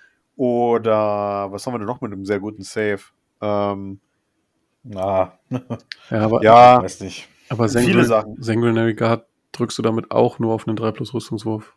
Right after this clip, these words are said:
Speaker 2: Ja.
Speaker 3: Weil
Speaker 2: Ja, ja.
Speaker 3: jeder, der die nicht in Gelände stellt,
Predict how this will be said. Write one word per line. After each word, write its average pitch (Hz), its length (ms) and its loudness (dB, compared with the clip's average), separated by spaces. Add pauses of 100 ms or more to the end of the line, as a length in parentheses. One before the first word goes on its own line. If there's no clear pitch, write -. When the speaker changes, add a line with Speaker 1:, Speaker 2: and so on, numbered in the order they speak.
Speaker 2:
Ja. 98 140 -2
Speaker 3:
Weil 117 360 0
Speaker 2:
Ja, - 80 -10
ja. 113 60 -4
Speaker 3:
jeder, 117 240 0
der 110 160 -2
die 110 120 0
nicht 113 120 -4
in 113 600 -4
Gelände 113 360 -2
stellt, 110 460 -8